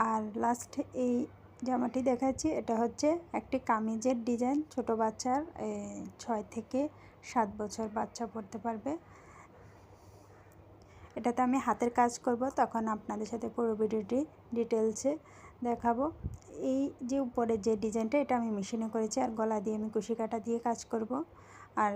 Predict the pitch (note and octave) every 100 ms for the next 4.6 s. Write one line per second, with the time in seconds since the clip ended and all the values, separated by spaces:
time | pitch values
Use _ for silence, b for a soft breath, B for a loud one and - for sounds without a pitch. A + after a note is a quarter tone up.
0 | G#3 A#3 A3 A#3 B3 B3 A#3 A#3 A3+ A3+
1 | A#3 A#3+ A3+ A#3 A3+ C#4+ E4+ - B B
2 | B B - - - - - - - -
3 | - - - - - - B B B B
4 | B B - A#3 G#3+